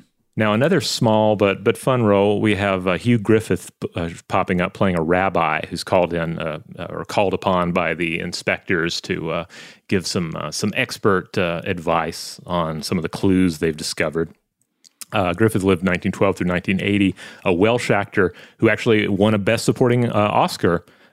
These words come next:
um, uh, actor Oscar in nineteen sixty for Ben-Hur.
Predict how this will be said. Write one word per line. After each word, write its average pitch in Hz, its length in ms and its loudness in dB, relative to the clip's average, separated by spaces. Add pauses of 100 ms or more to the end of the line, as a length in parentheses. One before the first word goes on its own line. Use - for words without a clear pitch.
um, 90 400 -2 (340)
uh, 87 220 -6
actor 120 320 0
Oscar 90 360 0
in 92 220 0
nineteen 104 340 0
sixty - 480 0
for - 140 2
Ben-Hur. 90 720 0